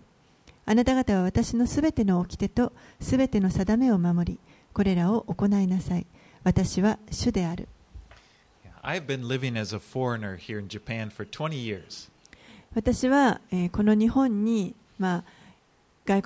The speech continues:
Speaker 1: 国人として二十年暮らしてきました。
Speaker 2: Now, I have to say, I've been treated very well.
Speaker 1: 私は本当に、あの、多くの人によくしていただいたと、
Speaker 2: And,
Speaker 1: 今、
Speaker 2: and really, I am. I'm very
Speaker 1: 言えます。
Speaker 2: thankful for the, for the country.
Speaker 1: で、私は本当にこの国に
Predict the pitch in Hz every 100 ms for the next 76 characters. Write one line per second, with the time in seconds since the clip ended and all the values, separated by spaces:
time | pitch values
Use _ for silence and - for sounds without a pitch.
0 | 202 202 180 175 175 156 - 208 180 -
1 | 196 214 285 285 196 - _ _ _ _
2 | _ - - 185 - - - 170 - 120
3 | 139 156 117 139 113 131 110 - 127 113
4 | 92 107 117 107 95 92 87 - - -
5 | 220 - 190 - - 220 208 226 240 269
6 | 269 254 240 240 233 220 214 - - 220
7 | 202 190 185 196 208 220 185 - 190 185
8 | 180 180 180 160 165 - _ _ _ _
9 | 131 120 107 175 170 185 160 139 175 117
10 | - 131 135 123 107 123 170 165 165 143
11 | 113 110 - 104 - 98 101 - - 113
12 | 107 - 113 - 104 104 - - - 190
13 | 185 208 233 220 220 240 240 220 208 208
14 | 208 240 190